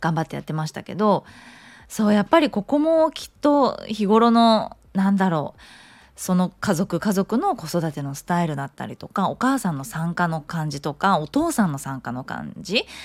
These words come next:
お父さんがね、ずっとビデオを撮ってくら-、くれてる家族とかもいて、すごい可愛かった。もうお父さんが可愛かった。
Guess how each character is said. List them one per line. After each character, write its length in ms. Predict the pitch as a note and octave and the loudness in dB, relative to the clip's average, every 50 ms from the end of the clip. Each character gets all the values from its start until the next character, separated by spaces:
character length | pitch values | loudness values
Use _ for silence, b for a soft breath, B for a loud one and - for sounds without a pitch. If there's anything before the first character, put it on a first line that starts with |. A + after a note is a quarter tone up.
| B B B - | B B B -4
お 100 | C#4 - | 0 2
父 180 | - G#4 G4+ | 2 2 4
さ 140 | - C#4 A#3 | 4 2 2
ん 60 | F#3+ | 2
が 100 | D3 C#3+ | 2 -2
ね、 220 | C3+ C#3 D3+ D#3+ D#3 | -4 -4 -4 -4 -2
ず 220 | D3 F#3 G#3+ A#3+ | -2 0 0 0
っ 40 | A3 | 2
と 160 | - A3+ G#3 | 2 0 0
ビ 100 | G3 A3+ | 2 2
デ 120 | G3+ G#3 | 2 2
オ 40 | F#3+ | 2
を 40 | F3 | 2
撮 140 | - F3 E3+ | 0 -2 -4
っ 20 | |
て 120 | - - D3 | -4 -6 -8
く 140 | - - | -6 -6
ら-、 240 | D#3 C#3+ C#3+ C#3+ C#3+ B B B B B | -4 -4 -4 -4 -6 B B B B B
く 120 | - - F3+ | -4 -2 -2
れ 100 | F#3 F#3 | -2 0
て 100 | - F3 | 0 -2
る 100 | E3 E3 | -2 -2
家 120 | - F#3+ | -2 -4
族 220 | D3+ D3+ D3 - - | -4 -4 -6 -8 -12
と 80 | - - | -12 -10
か 80 | C3+ | -8
も 100 | C3 C3+ C3+ | -8 -8 -8
い 40 | |
て、 80 | - D3 | -10 -12
す 140 | C#3 - C#3+ | -12 -8 -4
ご 120 | D#3 G3+ | -4 -4
い 40 | G#3 | -4
可 200 | - E3+ D3 D3 | -4 -4 -4 -4
愛 140 | C#3+ C#3 C#3+ | -4 -6 -6
か 120 | - - | -6 -8
っ 60 | - - - | -10 -8 -8
た。 80 | - | -8
も 140 | D3+ D3+ D3 | -6 -6 -6
う 40 | D#3+ | -6
お 20 | - | -2
父 180 | - D#4+ E4+ | 0 0 2
さ 140 | C#4+ B3+ A3 | 4 4 4
ん 20 | |
が 120 | F#3 E3 D#3+ | 4 2 0
可 180 | - E3 D#3 | -2 -4 -2
愛 120 | D#3+ D#3 C#3+ | -2 -2 -2
か 120 | - C3+ | -4 -8
っ 60 | - - | -8 -6
た。 160 | - - - | -8 -8 -8